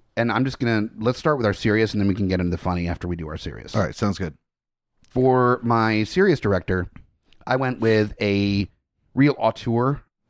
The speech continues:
Speaker 1: of film with the considerations of Jaws being kind of this special little thing because they had to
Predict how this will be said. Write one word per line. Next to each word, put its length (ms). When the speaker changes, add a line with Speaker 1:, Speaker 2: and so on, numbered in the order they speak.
Speaker 1:
of 100
film 460
with 580
the 100
considerations 680
of 360
Jaws 400
being 540
kind 260
of 120
this 160
special 540
little 200
thing 300
because 560
they 120
had 160
to 280